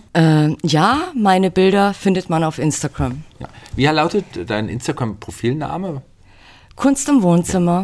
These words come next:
Speaker 2: Ja, perfekt. Würde man da auf jeden Fall finden. Schaut euch die Seite an, es lohnt sich. Kommt vorbei am fünften elften in, in, in Schlitz. Wie lange wird die Ausstellung laufen?
Speaker 1: Äh, die Vernissage, wie gesagt, ist
Speaker 2: Ja.
Speaker 1: am fünften elften.
Speaker 2: Ja.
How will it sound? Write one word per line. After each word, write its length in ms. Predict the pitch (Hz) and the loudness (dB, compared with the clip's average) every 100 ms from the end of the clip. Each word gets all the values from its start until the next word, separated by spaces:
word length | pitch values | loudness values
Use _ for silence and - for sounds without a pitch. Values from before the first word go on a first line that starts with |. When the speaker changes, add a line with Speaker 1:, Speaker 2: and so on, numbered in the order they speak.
| 196 | -6
Speaker 2:
Ja, 60 | - | -14
perfekt. 280 | - - - - | -14 -16 -16 -12
Würde 200 | 107 123 135 | -6 -2 -2
man 220 | 120 117 | -2 0
da 180 | 107 104 | -2 -2
auf 200 | 101 110 | -6 -6
jeden 160 | 104 | -6
Fall 160 | 98 87 | -6 -8
finden. 340 | 117 120 123 - - - | -6 -6 -8 -14 -18 -4
Schaut 240 | 143 202 | 0 0
euch 120 | 220 | 0
die 100 | 170 | -2
Seite 320 | 151 139 139 | -2 -2 -2
an, 180 | 113 135 | -6 -4
es 140 | 117 123 | -4 -2
lohnt 220 | 139 139 | -2 -2
sich. 160 | 120 | -6
Kommt 360 | - 214 247 - - - | 0 0 0 -4 -18 -8
vorbei 440 | - 123 131 143 | -4 0 2 0
am 100 | 107 | -4
fünften 380 | - 208 - 120 | -6 -8 -8 -10
elften 560 | 73 120 135 - 98 - | -6 -6 -8 -12 -12 -10
in, 260 | 101 98 | -8 -8
in, 200 | - 92 | -10 -10
in 140 | 71 87 | -10 -10
Schlitz. 340 | - 151 - - - - | -8 -8 -10 -20 -14 -4
Wie 60 | 131 | 0
lange 160 | 156 | 2
wird 100 | 165 | 0
die 60 | - | 0
Ausstellung 360 | 113 - 110 92 | -2 -4 -4 -4
laufen? 480 | - 82 180 220 - _ _ _ - - - - - - - | -8 -10 -8 -10 -12 _ _ _ -20 -20 -20 -20 -20 -8 0
Speaker 1:
Äh, 400 | 156 151 151 151 | 2 4 2 0
die 140 | 160 | 0
Vernissage, 600 | 147 147 151 147 160 220 | 2 2 2 -2 0 0
wie 60 | 226 | 2
gesagt, 320 | - - 214 | 0 0 -4
ist 140 | 165 175 | -6 -2
Speaker 2:
Ja. 80 | |
Speaker 1:
am 260 | 147 151 147 | 0 0 -2
fünften 400 | - 160 - 143 | -2 -4 -4 -6
elften. 420 | 135 156 202 - | -4 -4 -4 0
Speaker 2:
Ja. 80 | 294 | 0